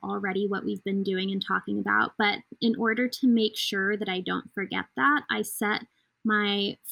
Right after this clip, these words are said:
phone wallpaper as a photo of me as a child, so that every time I look at my phone, which now is all the time, I can see that adorable little face, and I'll have to show you the photo, but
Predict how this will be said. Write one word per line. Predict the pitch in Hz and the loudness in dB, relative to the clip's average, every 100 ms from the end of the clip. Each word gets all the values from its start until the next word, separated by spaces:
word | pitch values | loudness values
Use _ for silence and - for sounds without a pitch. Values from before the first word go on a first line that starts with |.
| - | -2
phone | 208 202 208 208 | 0 0 -2 -2
wallpaper | 202 196 196 - 247 247 - 320 339 349 _ _ - | -4 -4 -4 -4 -4 -2 0 0 0 -2 _ _ -4
as | 220 214 | 0 0
a | 214 | -2
photo | - 208 214 208 208 | -2 0 2 0 0
of | 220 208 | 0 2
me | 208 202 196 | 2 2 0
as | - | -2
a | 202 | -2
child, | - 196 - - - 233 - - - | 0 2 2 0 -6 -8 -12 -16 -10
so | - - 269 | 0 4 4
that | 262 - | 4 2
every | 240 240 285 294 | 0 2 4 4
time | 277 262 240 233 233 233 - - | 2 4 4 4 4 2 2 2
I | 233 214 214 214 - - _ | 4 4 2 -2 -6 -14 _
look | 254 233 269 | 0 0 2
at | 254 | 2
my | 269 | 4
phone, | 294 349 262 | 4 4 4
which | 247 247 | 2 0
now | 277 294 254 | 2 4 4
is | 226 - | 0 -6
all | 208 240 285 | -6 -4 -4
the | 196 - | -6 -8
time, | 180 170 175 208 294 - _ - | -4 -4 -4 -2 -2 -4 _ -4
I | |
can | 220 220 226 | -2 -2 -2
see | - 262 226 214 220 | 0 2 2 -2 -2
that | 220 208 | -4 -2
adorable | 202 196 233 269 330 | -4 -2 -2 -2 0
little | 381 427 - | -2 -2 -2
face, | 302 302 302 294 - - - - _ | 0 2 0 0 -8 -12 -20 -20 _
and | 226 240 247 254 208 - | 2 6 8 8 4 0
I'll | 247 254 | 4 4
have | 277 311 330 | 4 2 4
to | 330 | 2
show | - 220 | 2 -2
you | 208 214 | -2 -2
the | 214 | -4
photo, | - 196 185 185 - | -4 -4 -4 -6 -2
but | 196 180 | -2 -2